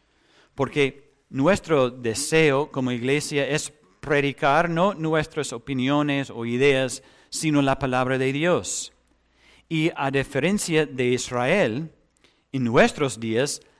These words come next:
la palabra de Dios no está presa. Hoy no hay hambruna de la palabra de Dios.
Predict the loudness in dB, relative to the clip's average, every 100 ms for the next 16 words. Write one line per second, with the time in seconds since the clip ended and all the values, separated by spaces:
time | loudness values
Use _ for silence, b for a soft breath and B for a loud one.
0 | b -4 -2 -2 2 4 4 2 2 4
1 | 2 2 -10 -10 -2 0 0 -2 -6 -12
2 | -4 -2 0 0 -2 -2 -4 -12 -18 _
3 | _ _ _ b b b b 6 8 8
4 | 4 2 4 6 4 0 -2 0 0 2
5 | 2 0 -2 -2 -2 -2 -2 -4 -6 -6
6 | -8 -8 -14